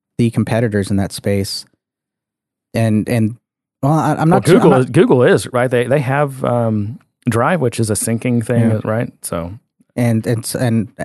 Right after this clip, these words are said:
Speaker 1: Office has Office three sixty-five, and then, of course, they've got their cloud service technology as well that's competing with Amazon. So it, it doesn't seem too far-fetched that Amazon pretty soon would,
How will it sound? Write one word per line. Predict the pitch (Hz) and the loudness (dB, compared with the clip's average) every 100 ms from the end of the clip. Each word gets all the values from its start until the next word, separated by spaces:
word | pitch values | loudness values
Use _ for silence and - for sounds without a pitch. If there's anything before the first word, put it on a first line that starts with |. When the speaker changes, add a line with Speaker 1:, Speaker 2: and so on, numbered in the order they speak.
| - | -8
Speaker 1:
Office | 110 110 110 | -4 -2 -4
has | - 101 | -4 -2
Office | 107 110 104 | -2 -4 -4
three | 110 | -4
sixty-five, | - 104 110 - 104 107 | -4 -4 -6 -2 -2 -2
and | 104 | -2
then, | 101 | -2
of | 101 | -4
course, | - 104 | -4 -4
they've | 101 | -4
got | 104 98 | -4 -4
their | - 104 101 104 _ _ _ _ _ _ _ _ | -2 0 0 -2 _ _ _ _ _ _ _ _
cloud | - 123 104 104 | -6 -2 -2 -2
service | - 104 107 | -2 -2 -2
technology | - 110 107 104 95 | -4 -4 -2 -2 -2
as | 104 - | -4 -2
well | 104 | -2
that's | 101 - | -2 -4
competing | 107 107 104 | -4 -2 -2
with | 98 107 | -2 -2
Amazon. | 98 98 104 101 101 107 - | -2 -2 -2 -2 -2 -4 -10
So | - 120 | -4 -2
it, | 117 120 - | -2 -4 -4
it | 143 | -4
doesn't | 127 175 220 | 0 2 2
seem | - 160 | 2 0
too | - 160 | 0 0
far-fetched | - 143 131 147 160 - | 0 0 0 -2 -2 -2
that | 117 - | -4 -2
Amazon | 123 135 123 123 117 | -2 0 0 0 -2
pretty | - 131 117 | -2 -2 -2
soon | - 120 | -2 0
would, | 113 | -2